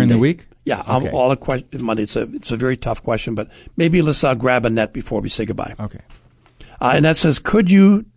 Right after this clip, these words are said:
Speaker 1: do or have you already done an episode on the biblical perspective of social justice?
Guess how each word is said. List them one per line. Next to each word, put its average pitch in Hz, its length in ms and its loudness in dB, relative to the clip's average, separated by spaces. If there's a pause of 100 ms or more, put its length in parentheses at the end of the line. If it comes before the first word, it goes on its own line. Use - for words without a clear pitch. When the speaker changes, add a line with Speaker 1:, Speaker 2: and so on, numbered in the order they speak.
(160)
Speaker 1:
do 135 440 6
or 120 160 2
have 135 220 2
you 127 140 2
already 139 380 2
done 104 340 -2 (440)
an 135 100 0
episode 135 380 0
on 117 100 0
the 110 60 -2
biblical 135 420 0
perspective 120 560 -4
of 120 60 -8
social - 340 -4
justice? - 560 -4